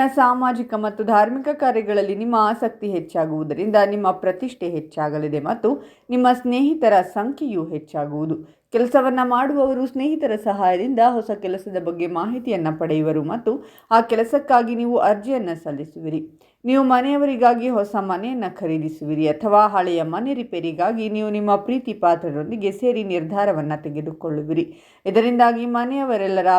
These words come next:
ವಿಶ್ವಾಸ ನಿಮ್ಮ ಮೇಲೆ ಬಲಗೊಳ್ಳಲಿದೆ.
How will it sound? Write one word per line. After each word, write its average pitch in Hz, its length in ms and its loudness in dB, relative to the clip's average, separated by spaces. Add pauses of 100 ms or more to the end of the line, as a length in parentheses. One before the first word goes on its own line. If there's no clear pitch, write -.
ವಿಶ್ವಾಸ 240 520 -4 (140)
ನಿಮ್ಮ 170 240 -6
ಮೇಲೆ 185 380 -4
ಬಲಗೊಳ್ಳಲಿದೆ. 151 1000 -2